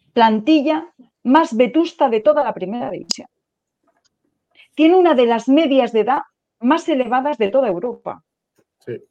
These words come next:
Speaker 1: ¿Cómo va a ir a ciento veinte por ciento? Es imposible. Tú esto se lo puedes exigir a una plantilla con una media de veintitrés años.
Speaker 2: Exacto.
Speaker 1: Mira,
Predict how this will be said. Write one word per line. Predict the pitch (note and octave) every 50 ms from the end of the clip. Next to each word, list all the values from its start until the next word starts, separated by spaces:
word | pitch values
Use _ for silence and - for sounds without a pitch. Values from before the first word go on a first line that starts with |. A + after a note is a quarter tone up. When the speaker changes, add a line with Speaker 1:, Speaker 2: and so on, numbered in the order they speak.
| _ _
Speaker 1:
¿Cómo | _ E4+ F4+ F#4 F#4+ F#4 D4
va | D#4 C#4
a | B3+
ir | B3 A#3+ A#3 G#3+
a | G#3+ G#3
ciento | - - A#3+ A3 G#3+ A#3
veinte | G#3 G#3 G#3 F#3 G3+
por | F#3+ F3+ E3 E3
ciento? | - F#3 E3+ F3 F3 A3 B3+
Es | B3 - E4
imposible. | G4 G4+ E4+ - C#4+ A#3+ G3+ - - D#4 F4 D4+ C#4 A3 C#4+
Tú | - C#4
esto | C#4+ C#4+ - F4
se | F4 F4+
lo | E4+ E4+ C4
puedes | D#4 E4 D#4
exigir | E4+ D#4+ - - C4+ - F4 E4+ E4+
a | E4
una | D#4+ D4+ D4
plantilla | D4 D4+ D4+ C#4+ D#4 D4+ D4+ E4
con | D#4+ D#4+ C#4+
una | C#4+ D4 D#4 D#4
media | D4+ D4+ D4 E4 E4
de | D#4+
veintitrés | D4+ D4 C#4 C#4+ C4+ A3+ C#4+ E4 D#4+ -
años. | C#4+ C4+ E4+ F4+ D#4 B3 F#3+ E3+ - _ _ _ _ _ _ _
Speaker 2:
Exacto. | - - - B2+ A#2 A#2 - -
Speaker 1:
Mira, | C4 C4 G#3 F3 - - -